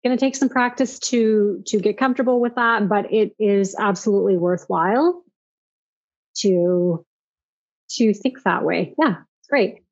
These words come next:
Now, I do wanna say, if you've not had a chance to test out the Vision Success Planner this July, the link will be in the show notes to do so. The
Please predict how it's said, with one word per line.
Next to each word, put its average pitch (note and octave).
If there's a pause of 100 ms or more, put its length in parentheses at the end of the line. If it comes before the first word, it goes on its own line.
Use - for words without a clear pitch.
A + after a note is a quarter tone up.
(160)
Now, G3+
I A#3
do A#3
wanna A3+
say, C4+ (140)
if A#3+
you've A3
not A3+
had A#3
a B3
chance G#3+ (100)
to A3 (280)
test -
out B3
the G#3+
Vision F#3+
Success G3+
Planner G3
this F#3
July, F#3+ (400)
the G#3+
link A#3
will D4
be C4
in A#3+
the A3
show A3
notes G#3
to G#3
do A3
so. G#3
The F#3